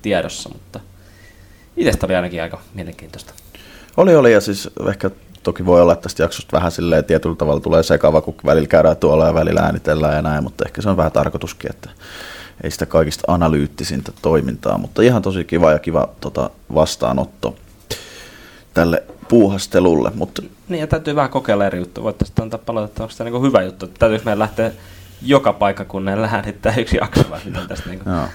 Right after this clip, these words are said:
Speaker 1: jatketaan?
Speaker 2: Mut on se M-tiimikin ihan hyvä tietää, että ei me täällä niinku olla ihan jokaisessa kotiottelussa, niin varmaan ne joutuu jotain muutakin, tai omaakin markkinointia tekee, että ne saa yleisöä tuonne katsomaan.
Speaker 1: <laughs>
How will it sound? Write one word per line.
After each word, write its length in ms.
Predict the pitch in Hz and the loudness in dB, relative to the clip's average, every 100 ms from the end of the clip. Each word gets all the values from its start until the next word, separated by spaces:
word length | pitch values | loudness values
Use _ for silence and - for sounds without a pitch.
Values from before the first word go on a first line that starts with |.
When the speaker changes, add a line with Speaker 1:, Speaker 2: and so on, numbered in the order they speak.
| - - | -14 -12
Speaker 1:
jatketaan? 560 | 98 95 - - - 62 | -10 -10 -12 -16 -14 -6
Speaker 2:
Mut 120 | 95 104 | 2 4
on 120 | 98 | 4
se 200 | 92 92 | 4 4
M-tiimikin 400 | 85 85 82 87 | 2 0 2 2
ihan 120 | 87 | 4
hyvä 140 | 87 | 4
tietää, 360 | - 80 73 73 | 2 2 2 -2
että 160 | 76 58 | -2 -2
ei 60 | |
me 100 | 76 | -2
täällä 260 | 78 69 73 | -2 -2 -2
niinku 240 | 64 - | -4 -2
olla 200 | 60 65 - - - | 0 0 -4 -10 -6
ihan 220 | 80 69 | -2 -2
jokaisessa 400 | 69 71 - - | -2 -4 -8 -8
kotiottelussa, 720 | - - 57 - - - - | -6 -4 -4 -6 -8 -6 -8
niin 140 | 67 - - | -8 -8 -4
varmaan 300 | 76 76 76 | -2 -2 -2
ne 60 | |
joutuu 280 | 71 - 71 | -2 -2 -2
jotain 240 | 69 78 | 0 -2
muutakin, 380 | 73 67 80 - - | -2 -4 -8 -8 0
tai 120 | 71 | 2
omaakin 340 | 95 87 80 | 4 2 -2
markkinointia 580 | 76 - - - - - | -6 -6 -10 -10 -8 -8
tekee, 240 | - - - | -8 -6 -6
että 120 | - | -6
ne 40 | |
saa 140 | - - | -4 -2
yleisöä 400 | 65 57 - 50 | -2 -2 -4 -10
tuonne 200 | 50 - | -12 -10
katsomaan. 420 | - - - - - | -10 -4 -4 -4 -6
Speaker 1:
<laughs> 80 | - | -2